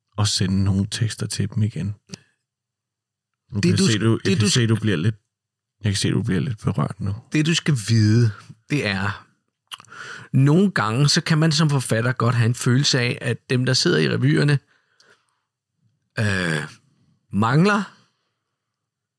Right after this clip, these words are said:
Speaker 2: fantasi, vil jeg,
Speaker 1: Mm.
Speaker 2: altså, vil jeg groft sagt sige. Det er som om, at nogle gange, så skal de have en idé ind med en ske.
Speaker 1: Mm.
Speaker 2: Øh, og i nogle tilfælde, så skal det simpelthen være med en skovl. Så skal de have det skovle i hovedet,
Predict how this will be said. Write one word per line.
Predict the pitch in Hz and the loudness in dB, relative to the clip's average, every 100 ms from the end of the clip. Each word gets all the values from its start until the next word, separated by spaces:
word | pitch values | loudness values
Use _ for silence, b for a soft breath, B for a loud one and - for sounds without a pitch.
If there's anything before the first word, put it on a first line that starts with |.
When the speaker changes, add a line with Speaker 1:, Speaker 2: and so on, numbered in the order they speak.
| _ _ _ - | _ _ _ -6
Speaker 2:
fantasi, | 202 190 202 - 330 - _ _ _ _ 185 | -2 0 0 2 0 -2 _ _ _ _ 0
vil | 185 | 0
jeg, | 180 | 0
Speaker 1:
Mm. | 165 | 0
Speaker 2:
altså, | 165 180 | 0 4
vil | 170 | 2
jeg | 170 | 2
groft | - 165 - | 0 0 0
sagt | 160 165 - | 0 -2 0
sige. | 165 151 156 _ B B B B | 4 4 4 _ B B B B
Det | 175 | 2
er | |
som | - 175 175 | 4 4 4
om, | 208 - | 2 -2
at | 190 180 | -4 2
nogle | 185 214 175 | 2 4 2
gange, | 170 190 | 0 0
så | 190 | 0
skal | - 202 | 0 0
de | 185 | 2
have | 165 165 | 4 6
en | |
idé | 156 151 202 196 185 | 4 2 0 0 0
ind | 175 - _ _ _ _ _ _ _ _ _ - | 0 0 _ _ _ _ _ _ _ _ _ -2
med | 156 165 160 - | 2 2 0 -2
en | 185 151 | -2 0
ske. | - 120 - _ _ - | 0 -2 -2 _ _ -12
Speaker 1:
Mm. | 92 80 - - - 123 | -10 -10 -12 -16 -6 -2
Speaker 2:
Øh, | 110 107 107 101 - | -2 0 -2 -2 -4
og | 117 127 | -2 0
i | |
nogle | 139 156 202 208 _ | 2 2 2 0 _
tilfælde, | - 170 160 165 143 135 - _ _ _ | -2 0 0 0 0 -2 -6 _ _ _
så | - - - - - 160 | -6 -2 0 0 0 0
skal | - 185 | 0 0
det | 147 | 2
simpelthen | 170 151 | 4 4
være | 147 | 2
med | 147 | 2
en | 139 | 0
skovl. | - 120 - 131 | 0 -4 -4 -4
Så | 151 | -2
skal | - 147 | 0 0
de | |
have | 139 | 0
det | |
skovle | - - 151 180 226 | 0 0 0 2 2
i | |
hovedet, | 208 165 160 | 2 2 2